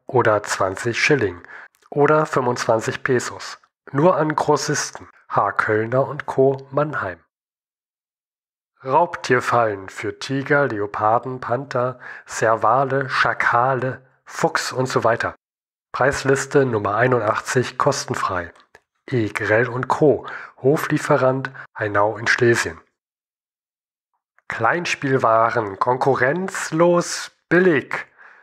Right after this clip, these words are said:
Einhundert Dutzend, nur zehntausend Mark inklusive Kiste. Oder zweihundertzehn Dutzend, zwanzigtausend Mark inklusive Kiste. Oder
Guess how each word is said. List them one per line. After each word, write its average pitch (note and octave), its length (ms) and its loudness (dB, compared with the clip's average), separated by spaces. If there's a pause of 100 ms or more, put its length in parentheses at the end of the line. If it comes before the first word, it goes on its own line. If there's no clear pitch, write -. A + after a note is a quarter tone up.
(320)
Einhundert C3+ 800 0
Dutzend, D#3+ 680 -2
nur G#2+ 220 -2
zehntausend D3 960 0
Mark D3 440 0
inklusive C3+ 560 0
Kiste. - 460 -4 (600)
Oder G#2+ 260 0
zweihundertzehn G#2+ 720 0
Dutzend, D3 640 -2
zwanzigtausend A#2+ 960 -2
Mark F#2+ 460 -2 (280)
inklusive G2 500 -10
Kiste. G#2 400 -10 (920)
Oder B2 500 -2